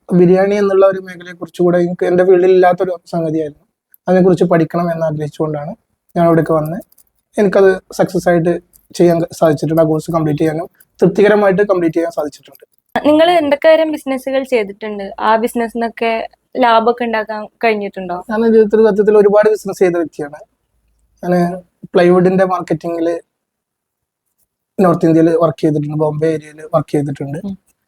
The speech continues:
Speaker 1: അതിനുശേഷം ബേക്കറി ഫീൽഡിൽ കുറച്ചു കാലം വർക്ക് ചെയ്തിട്ടുണ്ട്. അതിനുശേഷമാണ് ഞാൻ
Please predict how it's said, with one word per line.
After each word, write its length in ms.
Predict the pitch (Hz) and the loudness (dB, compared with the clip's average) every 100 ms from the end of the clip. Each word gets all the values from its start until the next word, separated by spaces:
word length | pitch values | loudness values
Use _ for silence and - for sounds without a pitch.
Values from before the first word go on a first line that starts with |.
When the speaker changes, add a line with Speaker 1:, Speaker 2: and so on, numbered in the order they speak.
| _ _ _ _ _ _ _ _ _ 185 | _ _ _ _ _ _ _ _ _ 2
Speaker 1:
അതിനുശേഷം 500 | 180 208 196 208 190 | 4 4 4 2 2
ബേക്കറി 380 | 190 - 196 | 2 2 2
ഫീൽഡിൽ 400 | 190 196 196 202 | 4 4 4 2
കുറച്ചു 280 | 202 185 - | 0 -2 0
കാലം 220 | 175 175 190 _ _ _ _ _ 220 | 0 0 -4 _ _ _ _ _ -2
വർക്ക് 180 | 170 - | -2 2
ചെയ്തിട്ടുണ്ട്. 480 | 160 147 143 151 165 - _ - | 0 0 -4 -6 -8 -10 _ -8
അതിനുശേഷമാണ് 520 | 185 190 185 185 185 | -2 2 2 2 -2
ഞാൻ 300 | 175 165 170 | -2 -4 -6